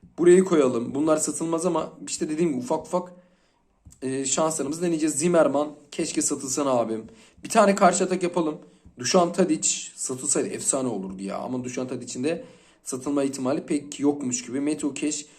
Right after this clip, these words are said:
Yok arkadaşlar. Kalan oyuncuların hiçbiri satılmıyor. Belki Osimhen'i. Evet, Osimhen'i satılır ama. Neyse. Burası bizim için fena değil. Bence iyi bir konuma geldik. Kalan cevherleri nereye harcayacağımıza ise sizler karar vereceksiniz. Hemen karşı atağa gideceğim.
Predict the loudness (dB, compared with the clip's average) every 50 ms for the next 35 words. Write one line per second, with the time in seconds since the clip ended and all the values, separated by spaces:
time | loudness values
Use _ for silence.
0 | _ 2 4 4 6 4 4 2 2 -2 -2 -4 0 2 4 6 6 6 4 4
1 | 2 2 0 0 -2 -2 -4 -4 -4 -4 -2 -4 -4 -4 -4 -2 -2 -2 0 4
2 | 6 6 6 6 4 0 -4 -4 -4 -4 -2 -2 -2 -4 -4 -6 -10 -14 -20 -20
3 | _ _ -10 -10 -8 -6 -4 -2 -2 -2 -2 -4 -6 -6 -6 -6 -6 -4 -6 -6
4 | -6 -6 -8 -12 -14 -18 -20 -20 _ _ _ _ _ _ _ _ _ _ 2 4
5 | 6 6 6 4 2 2 -2 -8 -14 -20 -20 _ _ _ _ _ _ _ _ _
6 | _ _ _ _ _ _ 2 6 6 6 6 4 2 0 0 0 0 0 0 0
7 | 2 4 6 8 10 10 10 8 6 2 2 0 -6 -14 -20 -20 _ _ _ 0
8 | 2 2 2 2 0 -2 -2 -2 -2 -2 -2 -2 0 0 2 4 6 6 6 6
9 | 4 0 -4 -8 -12 -20 _ _ _ _ _ _ 2 4 6 6 6 6 6 6
10 | 6 6 4 2 2 2 4 6 6 8 8 6 4 2 0 -2 -2 -2 -2 -4
11 | -2 -4 -4 -4 -2 -2 -2 -2 -2 -6 -10 -18 -20 -18 _ -10 -6 -6 0 4
12 | 6 6 6 6 6 4 6 6 6 4 4 2 2 0 -2 -4 -4 -6 -4 -2
13 | -2 -2 -2 -2 -2 0 0 0 2 2 0 -2 -2 -2 -4 -6 -6 -6 -10 -10
14 | -4 -2 0 0 0 0